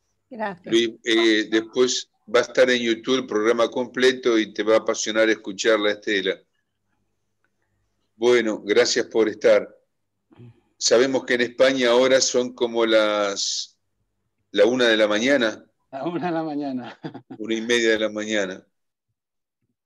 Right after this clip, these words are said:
Speaker 2: Bueno.
Speaker 1: Pasa que hoy estamos todos acá en Argentina medio dormidos, porque anoche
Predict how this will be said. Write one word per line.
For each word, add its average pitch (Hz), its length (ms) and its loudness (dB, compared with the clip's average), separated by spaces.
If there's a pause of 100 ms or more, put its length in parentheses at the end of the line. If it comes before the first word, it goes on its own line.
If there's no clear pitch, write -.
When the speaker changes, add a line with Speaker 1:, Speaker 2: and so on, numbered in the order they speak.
(880)
Speaker 2:
Bueno. 117 460 0
Speaker 1:
Pasa 226 340 -6
que 226 280 -4
hoy 240 220 -2
estamos 240 540 -8
todos 220 380 -6
acá 190 260 -6
en 233 120 -8
Argentina 233 640 -8
medio 220 340 -4
dormidos, 214 600 -6
porque 202 300 -8
anoche 254 580 -8